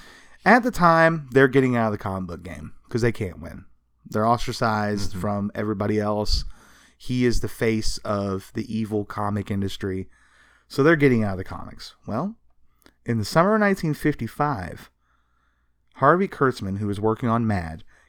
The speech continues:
Speaker 1: convinced Bill to change the color Mad comic, which was sold at ten cents, to the black and white Mad magazine
Speaker 2: There we go.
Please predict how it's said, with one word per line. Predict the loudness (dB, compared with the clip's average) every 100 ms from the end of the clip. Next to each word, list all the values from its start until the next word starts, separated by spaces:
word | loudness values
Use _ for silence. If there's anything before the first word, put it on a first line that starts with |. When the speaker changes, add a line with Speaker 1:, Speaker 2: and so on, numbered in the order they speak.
| _
Speaker 1:
convinced | -2 0 4 2 2 -4 0
Bill | 2 2 -6 -14 -20 _ -20 -20 -8
to | -8
change | -4 -2 0 0 2 2 0 -4 -12 _
the | -2 -2
color | -8 4 6 8 6 4 0 -12 _ -4
Mad | 0 2 2 -2
comic, | -2 2 2 2 -12 -20 _ _ _ _ _ _ _ _
which | -4 -2
was | -2
sold | -2 0 2
at | 0 -4
ten | -4 -2 -2
cents, | -4 -4 -4 -8 -16 -16 _ _ _ _ _ _ _ _
to | -2 0
the | 2
black | 4 4 4 4
and | 0 4
white | 2 4 0 -2 _ _
Mad | -4 2 2 2
magazine | 0 4 4 4 4 2 0 -4 -8 -10
Speaker 2:
There | -10 -8
we | -6
go. | -4 -2 -4